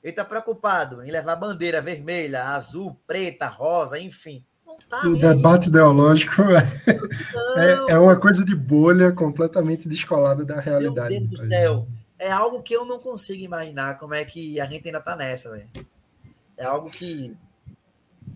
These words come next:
Speaker 1: é, é, é, é algo muito preocupante, porque e a pobreza?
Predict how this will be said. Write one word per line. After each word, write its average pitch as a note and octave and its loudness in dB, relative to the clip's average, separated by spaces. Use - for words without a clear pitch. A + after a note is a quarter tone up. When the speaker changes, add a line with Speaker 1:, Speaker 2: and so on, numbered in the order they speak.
Speaker 1:
é, C#3+ -16
é, D3+ -2
é, - 2
é D#3+ 2
algo E3+ 2
muito F#3 -12
preocupante, G3 -4
porque F3+ -6
e B3 -4
a B3+ 0
pobreza? A#3+ 2